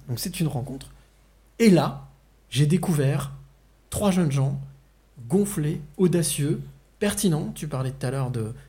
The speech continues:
notre ami de Free. Euh, vraiment, mais qui voulaient réellement apporter leur pierre à l'édifice et changer quelque chose.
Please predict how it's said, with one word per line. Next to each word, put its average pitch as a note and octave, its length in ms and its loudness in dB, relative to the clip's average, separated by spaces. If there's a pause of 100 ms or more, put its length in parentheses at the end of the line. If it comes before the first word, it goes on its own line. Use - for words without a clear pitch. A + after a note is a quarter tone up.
(100)
notre B2 220 -4
ami A#2 160 0
de - 60 -8
Free. C4 200 -2 (400)
Euh, A#2+ 360 -2 (680)
vraiment, A3 400 2
mais G3+ 160 4
qui F3+ 180 -2
voulaient A3 440 0
réellement G#3+ 580 -2
apporter G#3 400 -2
leur F#3 180 0
pierre F#3+ 180 0
à - 40 0
l'édifice F3 460 -2 (260)
et E3 80 6
changer E3+ 340 0
quelque C3+ 280 -4
chose. - 240 -12